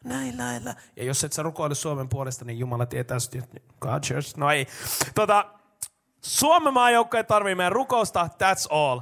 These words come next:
Asiat on muuttunut, koska ennen me ei ole koskaan aikaisemmin oltu tässä tilanteessa. Nyt me ollaan. Ja tiedätkö, asiat on muuttunut muutenkin. Aasinsilta. Kristillisyys on muuttunut. Kahdeksankymmentäluvulla mun lapsuudessa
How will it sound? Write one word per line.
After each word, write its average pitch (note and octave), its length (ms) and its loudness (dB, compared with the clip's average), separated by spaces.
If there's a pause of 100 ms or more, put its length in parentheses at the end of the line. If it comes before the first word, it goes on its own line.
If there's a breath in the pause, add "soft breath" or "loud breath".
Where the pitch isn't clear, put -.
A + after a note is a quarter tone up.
(140)
Asiat C4 400 2
on E3 80 -8
muuttunut, G3 540 -2
koska C#3+ 260 -4
ennen A#3+ 360 0
me E3+ 100 -2
ei D#3+ 80 0
ole D3 80 -4
koskaan D4+ 480 0
aikaisemmin D3+ 360 2
oltu D3 140 -6
tässä D3 240 -4
tilanteessa. C3 640 -2 (500 soft breath)
Nyt C3 160 -4
me A#2 140 -6
ollaan. F2 440 -8 (1000 soft breath)
Ja D#3+ 80 -6
tiedätkö, G#3 280 -4
asiat A3+ 300 -4
on D3+ 60 -6
muuttunut D#3+ 340 -4
muutenkin. F3 680 -10 (480)
Aasinsilta. - 640 -16 (440 soft breath)
Kristillisyys D3 760 -2
on A#2+ 60 -4
muuttunut. F#2+ 600 -8 (340 loud breath)
Kahdeksankymmentäluvulla F#3+ 1160 2
mun C4 320 -2
lapsuudessa D3+ 800 -2